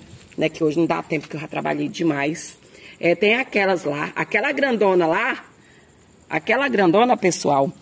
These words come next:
já, eu já vou deixar ela. Quem quiser comprar ela, mas é igual eu falei, o valor é diferenciado, né? Porque ela é, é grande, a gente vê que já pegou. Tem que aguardar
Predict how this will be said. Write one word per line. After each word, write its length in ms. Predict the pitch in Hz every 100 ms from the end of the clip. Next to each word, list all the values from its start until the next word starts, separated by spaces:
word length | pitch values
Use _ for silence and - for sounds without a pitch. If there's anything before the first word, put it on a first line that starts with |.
| - - -
já, 600 | 147 175 185 202 220 247 208
eu 80 |
já 120 | 202 196
vou 120 | 202
deixar 440 | 208 233 240 233
ela. 420 | 220 208 226 240 - - - - -
Quem 140 | -
quiser 300 | 185 196 190
comprar 460 | 190 202 180 190 170
ela, 180 | 175 208
mas 480 | 196 185 - - - - -
é 80 | 185
igual 180 | 185 202
eu 40 |
falei, 260 | - 254 165
o 40 |
valor 280 | 175 180 185
é 60 |
diferenciado, 840 | 160 185 214 202 214 - - 139 156
né? 140 | 151
Porque 360 | - - - 156
ela 160 | 147 165 -
é, 180 | 156 147
é 40 |
grande, 420 | 139 147 156 160
a 40 | 160
gente 220 | 151 160
vê 160 | 151
que 120 | 156 160
já 120 | 147
pegou. 500 | - 147 139 156 196 - - - - -
Tem 160 | 196
que 80 | 185
aguardar 760 | 185 175 185 180 151 147 180